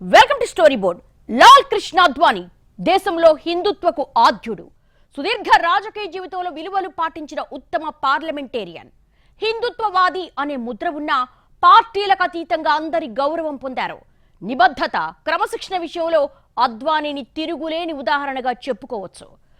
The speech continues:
పదవుల కోసం కాకుండా నమ్మిన సిద్ధాంతాల కోసం పనిచేసిన అలుపెరగని బహుదూరపు బాటసారి అద్వానీ. దేశ రాజకీయాల్లో అద్వానీ పోషించిన పాత్ర ఏంటి? బీజేపీ బలపడడంలో అద్వానీ కృషి ఏంటి?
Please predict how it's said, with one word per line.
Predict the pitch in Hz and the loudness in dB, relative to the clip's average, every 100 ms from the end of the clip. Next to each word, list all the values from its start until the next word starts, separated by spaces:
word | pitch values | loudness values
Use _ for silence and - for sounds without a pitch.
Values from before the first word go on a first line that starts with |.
| _ - | _ 2
పదవుల | 359 381 381 | 4 4 0
కోసం | 359 320 320 | 0 0 -2
కాకుండా | 294 302 311 311 330 349 _ - | -2 -2 0 4 4 2 _ -10
నమ్మిన | 226 339 440 453 427 | 0 0 0 -4 -4
సిద్ధాంతాల | 359 294 415 415 381 370 | -6 -4 -2 0 2 2
కోసం | 349 349 320 | -2 -6 -6
పనిచేసిన | 330 311 320 320 294 269 _ _ 240 | -6 -6 -8 -4 -4 -4 _ _ 4
అలుపెరగని | 349 403 370 349 330 320 | 4 4 4 4 4 -2
బహుదూరపు | 220 277 269 269 359 339 269 | -2 -4 -4 -6 -2 -4 -4
బాటసారి | 185 262 320 285 277 247 240 - _ 180 | -4 -2 -2 -4 -4 -4 -8 -14 _ -6
అద్వానీ. | 180 156 220 233 170 - _ _ _ - | -6 -4 -2 -2 -4 -16 _ _ _ -10
దేశ | 175 359 349 | 0 0 2
రాజకీయాల్లో | 302 330 392 370 339 330 320 262 - _ - | 2 4 2 0 0 0 2 0 -2 _ 0
అద్వానీ | 311 277 415 392 359 | 0 2 2 2 0
పోషించిన | 339 320 285 302 | -4 -6 -6 -6
పాత్ర | 262 - 359 - | -4 0 0 -2
ఏంటి? | 233 190 160 - _ _ 175 | -8 -10 -18 -20 _ _ -4
బీజేపీ | 349 427 427 392 381 | -2 0 -2 -2 -4
బలపడడంలో | 214 294 403 415 359 294 285 466 _ _ 294 | 0 2 4 4 2 2 2 0 _ _ 0
అద్వానీ | 320 466 453 381 | 0 2 2 0
కృషి | - 415 - | -4 -4 -2
ఏంటి? | 277 180 170 | -4 -8 -20